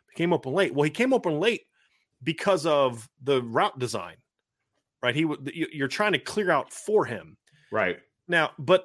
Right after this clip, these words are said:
Speaker 1: there are also other times, to Mike's point, Vince, where I need to see the receivers come off with a little bit more urgency. That
Speaker 2: Sure.
Speaker 1: is a legitimate thing. It's not so much that they're not getting separation 'cause they can't get separation. It's just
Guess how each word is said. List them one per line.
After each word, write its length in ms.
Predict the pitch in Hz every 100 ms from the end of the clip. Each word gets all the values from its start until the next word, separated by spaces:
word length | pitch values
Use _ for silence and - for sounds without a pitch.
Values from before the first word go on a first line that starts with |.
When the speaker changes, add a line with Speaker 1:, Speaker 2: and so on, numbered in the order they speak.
| 151
Speaker 1:
there 160 | 214
are 240 | 180 202 165
also 380 | 208 294 349
other 180 | 165 254
times, 440 | 339 135 117 113 -
to 100 | 139
Mike's 300 | 131 117 -
point, 340 | - 240 -
Vince, 320 | 120 123 127
where 180 | 135 139
I 120 | 151
need 220 | 175 175 196
to 60 |
see 180 | 208 269
the 100 | 330
receivers 460 | 294 - 185 139 131
come 180 | 160 139
off 240 | 120 107
with 80 | 117
a 60 |
little 240 | 120 120 113
bit 140 | 117
more 220 | 113 107
urgency. 420 | 104 101 101 - 104
That 180 | 139
Speaker 2:
Sure. 80 | 208
Speaker 1:
is 100 | -
a 60 | 294
legitimate 520 | 240 143 190 180 120
thing. 300 | - 208 110 - - - _ -
It's 200 | 165 175
not 200 | 214 269
so 100 | 262
much 220 | 233 -
that 100 | -
they're 100 | 196
not 320 | 160 160 170
getting 180 | 135 147
separation 500 | - 160 131 139 135 -
'cause 100 | 113
they 140 | 120
can't 360 | - - 214 190
get 140 | 135
separation. 540 | 131 113 101 98 -
It's 120 | 120 -
just 200 | 151